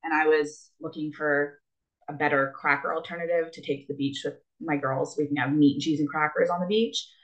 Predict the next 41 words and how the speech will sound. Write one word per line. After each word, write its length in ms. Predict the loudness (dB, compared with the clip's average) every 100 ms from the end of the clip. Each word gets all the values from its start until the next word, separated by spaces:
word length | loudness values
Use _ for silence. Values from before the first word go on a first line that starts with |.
| _ _ _ _ _
And 100 | 4
I 80 | 6
picked 220 | 6 4
up 100 | 4
a 60 | 6
multigrain 800 | 6 6 4 4 4 6 6 2
cracker, 560 | 2 4 4 2 2 2
and 180 | 0
it 40 | -4
had 180 | -4 -6 -4
glucose 420 | -2 6 6 6
fructose 440 | -2 0 -2 -4 -6 -8
in 100 | -6
it. 120 | -6 -8 -16 -6
Glucose 380 | 6 8 8 4
fructose 520 | 6 6 8 6 6
is 100 | 4
also 300 | 4 0 0
known 180 | -4 -2
as 140 | -2
high 500 | -4 2 4 6 4 2
fructose 320 | -4 -2 -4 -4
corn 200 | -6 -6
syrup. 240 | -4 -8 -8
So 120 | -6
if 80 | -6
it 60 | 4
said 120 | 4
high 200 | 6 2
fructose 360 | 2 -4 -4 -4
corn 200 | -2 -2
syrup, 160 | -2 -4
I 60 |
don't 160 | -2 -2
think 140 | -4
anybody 340 | -2 -2 -2 -6
would 140 | -8
buy 80 | -8
it. 1400 | -8 -8 -12 _ _ _ _ _ _ _ _ _ _ 4
And 580 | 6 6 6 6 2 -2 -12 _ _
yeah. 220 | 0 0